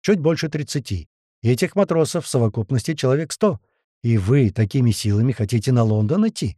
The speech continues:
Короля грохнуть?" "Нам флешки нужны и Антарес с аппаратурой".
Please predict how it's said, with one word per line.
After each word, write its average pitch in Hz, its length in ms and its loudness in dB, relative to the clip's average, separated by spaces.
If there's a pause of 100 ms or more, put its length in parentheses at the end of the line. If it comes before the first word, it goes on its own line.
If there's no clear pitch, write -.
Короля 233 340 4
грохнуть?" 104 500 -2 (800)
"Нам 120 240 0
флешки 135 400 0
нужны 107 480 0
и 101 100 0
Антарес 165 460 2
с - 60 -4
аппаратурой". 139 560 -2